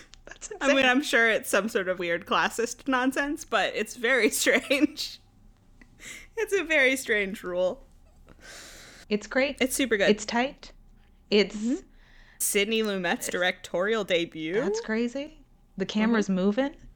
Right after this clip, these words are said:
Speaker 2: We're staying dynamic in this small space. I was wondering, too, about connections between this and Do the Right Thing.
Speaker 1: Mm.
Speaker 2: 'Cause they both take place on the hottest day of the year, and,
Speaker 1: Yeah.
Speaker 2: you know, we've got a lot of
Speaker 1: Oh, I, we didn't mention
Speaker 2: perspectives
Speaker 1: that.
Speaker 2: and
Speaker 1: I love that.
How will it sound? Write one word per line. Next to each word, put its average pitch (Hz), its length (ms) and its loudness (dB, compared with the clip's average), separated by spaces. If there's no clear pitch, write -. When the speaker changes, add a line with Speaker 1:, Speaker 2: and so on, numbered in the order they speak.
Speaker 2:
We're 185 360 2
staying 208 680 0
dynamic 180 560 -2
in 196 80 -2
this 165 140 -4
small 175 200 -4
space. 202 280 -2
I 254 80 0
was 277 120 2
wondering, 480 320 2
too, 214 240 4
about 190 280 2
connections 160 520 -2
between 151 400 -4
this 131 240 -4
and 135 400 -4
Do 202 120 4
the 202 80 0
Right 165 220 2
Thing. 165 440 -4
Speaker 1:
Mm. 226 220 -6
Speaker 2:
'Cause 175 180 -10
they 180 80 2
both 170 220 4
take 185 180 0
place 165 260 2
on 185 80 -2
the 165 60 -2
hottest 165 380 -2
day 165 160 4
of 160 140 -2
the 160 60 -6
year, 156 560 -2
and, 147 320 -6
Speaker 1:
Yeah. 190 220 0
Speaker 2:
you 170 80 -4
know, 143 260 -4
we've 170 160 -10
got 160 160 -2
a - 20 0
lot 156 200 -4
of 147 160 -6
Speaker 1:
Oh, 294 200 6
I, 311 160 6
we 392 80 2
didn't 427 260 4
mention 269 260 4
Speaker 2:
perspectives - 0 -
Speaker 1:
that. 175 140 2
Speaker 2:
and 147 140 -2
Speaker 1:
I 269 140 4
love 185 480 0
that. 143 340 -2